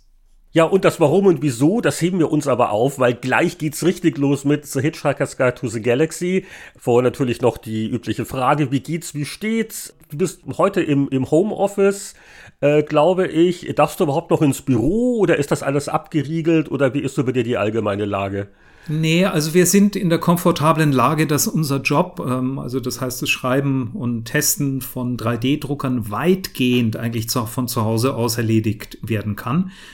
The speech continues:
Speaker 2: Wir haben einige Kollegen, die kommen rein, gerade wenn sie sich einen Drucker anschauen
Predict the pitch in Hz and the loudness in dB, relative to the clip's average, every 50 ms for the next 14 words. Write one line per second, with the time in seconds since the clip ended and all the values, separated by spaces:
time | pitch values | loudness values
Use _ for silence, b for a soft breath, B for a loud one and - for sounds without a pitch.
0 | B B 123 120 123 135 131 143 139 156 143 156 147 - - 143 131 135 139 131 | B B -2 -2 0 0 0 0 0 2 2 0 -2 0 0 0 2 2 2 2
1 | 131 123 123 113 - - 120 120 117 113 113 110 113 117 127 147 151 135 127 113 | 0 -2 -4 -4 -2 -2 0 2 2 2 2 2 2 2 4 2 2 0 0 0
2 | 117 113 123 110 117 117 110 110 120 113 110 117 120 110 117 123 110 113 104 113 | 0 0 2 2 2 2 2 2 2 2 2 0 -2 -4 -4 -4 -4 -2 -2 -2
3 | 107 - 113 107 107 104 b b b b b b b _ - - 165 165 - 170 | -2 0 -2 0 0 -2 b b b b b b b _ -4 -2 -2 0 0 0
4 | 156 151 156 151 165 175 - | 2 2 0 -2 -4 -6 -8